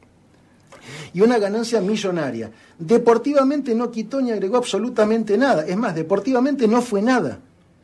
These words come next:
Me atrevo a afirmar que lo mismo va a ser lo de Mayweather y Ma-, y Ma-, y McGregor. Y antes que me olvide,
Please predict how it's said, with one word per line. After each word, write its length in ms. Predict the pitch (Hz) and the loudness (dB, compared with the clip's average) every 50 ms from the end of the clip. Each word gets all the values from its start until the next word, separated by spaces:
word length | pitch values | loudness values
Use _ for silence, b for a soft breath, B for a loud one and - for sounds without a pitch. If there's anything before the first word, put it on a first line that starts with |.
| _ _ - | _ _ -8
Me 240 | 147 165 185 190 | -6 -4 -2 -2
atrevo 400 | 196 196 185 190 277 302 320 302 | -2 -4 -6 -6 -6 -4 0 0
a 40 | 254 | 0
afirmar 460 | 220 - 180 175 180 185 180 170 151 | 0 0 -2 -2 -2 -2 -4 -4 -4
que 140 | 139 - 160 | -4 -6 -4
lo 120 | 156 165 190 | -4 -2 -2
mismo 280 | 240 254 226 220 214 | -2 0 0 0 -2
va 100 | 214 208 | -2 -2
a 20 | 202 | -4
ser 180 | 202 - 214 214 | 0 0 2 2
lo 120 | 208 196 | 2 0
de 80 | 185 175 | 0 0
Mayweather 420 | 165 160 165 175 214 214 202 185 | -2 -2 0 2 4 4 4 2
y 80 | 170 160 | 0 -2
Ma-, 500 | 156 151 143 139 135 127 123 120 120 - | -2 -2 -4 -4 -6 -8 -8 -10 -10 -10
y 100 | 190 165 | -8 -6
Ma-, 140 | 143 147 143 | -6 -6 -6
y 160 | 135 147 160 151 | -6 -8 -8 -6
McGregor. 480 | 156 165 160 190 175 156 123 113 107 - B B B B B B B B | -4 -2 0 2 2 2 2 0 -4 -8 B B B B B B B B
Y 120 | 208 208 | 0 0
antes 260 | 254 254 - 226 190 | 2 2 2 0 -2
que 100 | - 208 | 0 -2
me 80 | 190 190 | -2 0
olvide, 380 | 185 175 156 135 123 117 117 | 0 0 0 -2 -4 -4 -6